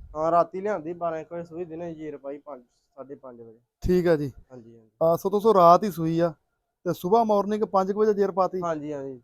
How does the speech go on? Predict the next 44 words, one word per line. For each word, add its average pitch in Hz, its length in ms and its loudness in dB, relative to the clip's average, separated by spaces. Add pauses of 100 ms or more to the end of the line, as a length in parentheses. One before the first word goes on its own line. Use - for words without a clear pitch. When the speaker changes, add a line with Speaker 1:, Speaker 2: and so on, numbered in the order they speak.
Speaker 1:
ਤਿੰਨੀ 185 180 -4
ਚੌਵੀ 196 220 -6
ਘੰਟੇ 185 180 -8
ਜੇਰ 139 200 -8
ਪਾਤੀ। 120 340 -14 (220)
Speaker 2:
ਠੀਕ 165 240 -2
ਆ। 131 120 -12 (100)
ਪੂਰੀ 208 260 -2
ਐ 208 120 2
ਜੇਰ 196 180 0
ਜੂਰ 196 160 0
ਪੈ 185 180 -2
ਗਈ 185 120 -6
ਸੀ? 175 120 -8
Speaker 1:
ਐ 175 180 -2
ਪੂਰੀ 175 360 -8
ਐ, 185 300 -6 (380)
ਵਰਦੀ 165 320 -6
ਵੁਰਦੀ 156 280 -16
ਪੂਰੀ। 131 380 -20 (600)
Speaker 2:
ਲਓ 170 140 -2
ਦੋਸਤੋ, 190 240 -2
ਜੇਰ 160 280 0
ਜੂਰ 190 160 0
ਪ੍ਰੋਪਰ 170 380 4
ਪਈ 180 300 2
ਆ, 190 60 4
ਠੀਕ 175 180 0
ਆ 208 60 4
ਜੀ। 196 140 -2 (280)
Speaker 1:
ਹਾਂ, 180 160 4
ਜੱਟਾ 180 160 2
Speaker 2:
ਤੇ 220 120 4
Speaker 1:
ਬੜਾ 190 180 2
ਮੱਝਾਂ 175 340 -2
ਵਰਗਾ 156 200 -6
ਲੱਗਾ 147 240 -8
ਵੀ। 143 160 -12 (140)
Speaker 2:
ਆ 160 140 -6
ਥਾਣੇ 160 280 -8
ਬਹੁਤ 175 220 -4
ਵਧੀਆ 170 240 -8
ਕੁਆਲਿਟੀ 156 440 -6
ਵਾਲਾ। 165 160 -8